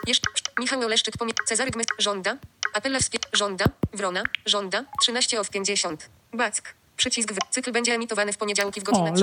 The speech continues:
Speaker 1: czternasta trzydzieści,
Speaker 2: ale nagłówków nie ma.
Speaker 1: czternaście zero zero, nie znaleziono, Żąda, Wrona,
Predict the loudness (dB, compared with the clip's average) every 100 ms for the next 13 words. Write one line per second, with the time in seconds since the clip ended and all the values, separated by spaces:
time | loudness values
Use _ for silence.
0 | 4 4 0 0 -2 -2 4 6 8 6
1 | 4 2 0 4 4 4 -2 -2 -2 -6
2 | -6 -4 -2 0 -2 -4 -2 -2 0 -4
3 | -6 _ -8 -4 -2 -2